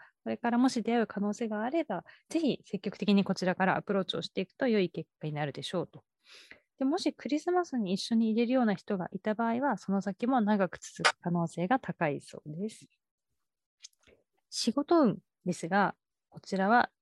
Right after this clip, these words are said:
転職向きな時期だそうです。特に組織に属している方に関しては、年末から年始にかけて何かしらのトラブルに遭う、もしくはトラブルに巻き込まれる可能性があるそうなので、できるだけその前に、まあ、転職活動を考えてみるのもありかもしれません。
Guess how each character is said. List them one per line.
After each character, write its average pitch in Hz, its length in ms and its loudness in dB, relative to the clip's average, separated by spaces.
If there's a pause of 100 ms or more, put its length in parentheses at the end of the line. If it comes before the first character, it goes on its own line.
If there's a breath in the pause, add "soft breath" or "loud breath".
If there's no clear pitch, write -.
(160)
転 208 220 2
職 - 300 -2
向 220 140 4
き 214 120 -4
な 208 140 4
時 175 120 0
期 185 120 -6
だ 160 120 -10
そ 190 140 -2
う - 20 0
で 175 120 -4
す。 - 200 -18
特 339 200 -2
に 247 120 2
組 320 200 2
織 - 240 -2
に 220 120 6
属 190 260 -4
し - 80 -10
て 202 100 0
い - 40 4
る 180 60 0
方 - 220 -6
に 180 120 -4
関 196 260 -4
し - 60 -14
て - 140 -10
は、 185 240 -4 (320 soft breath)
年 196 120 0 (160)
末 - 100 -18
か 269 100 -2
ら 262 80 0
年 262 200 2
始 208 140 -6
に 185 100 0
か - 100 -20
け 202 100 -4
て 175 80 -4
何 180 240 0
か 214 120 2
し - 100 -6
ら 254 100 4
の 247 80 2
ト - 100 -4
ラ 254 160 2
ブ 240 100 2
ル 214 80 2
に 175 160 0
遭 165 80 -2
う、 - 40 -4
も - 120 0
し - 100 -6
く - 140 -12
は 170 80 0
ト - 140 -8
ラ 240 120 2
ブ 240 100 2
ル 196 80 2
に 170 100 -4
巻 160 300 -6
き - 20 -20
込 269 120 -2
ま 277 160 -2
れ 294 80 2
る 233 120 0
可 - 140 -8
能 175 180 -2
性 185 180 -6
が 175 160 -2
あ 196 60 -2
る 180 120 -6
そ 180 220 -4
う - 20 -2
な 165 100 -4
の 160 120 -10
で、 190 280 -4 (520 soft breath)
で 226 120 0
き 311 120 -4
る 302 120 -2
だ 294 120 -2
け 294 120 -2
そ 269 140 -4
の 269 100 0
前 285 220 -2
に、 247 320 0
ま 220 60 0
あ、 - 20 0
転 214 200 4
職 220 220 -4
活 - 240 -2
動 180 160 0
を 180 60 -2
考 208 280 0
え 208 80 0
て 202 120 -4
み 190 120 0
る 190 80 -2
の 226 120 0
も 262 220 -2
あ 180 80 -2
り 160 120 -4
か - 140 -12
も - 120 -12
し - 160 -14
れ - 160 -10
ま - 120 -16
せ - 300 -6
ん。 185 100 -4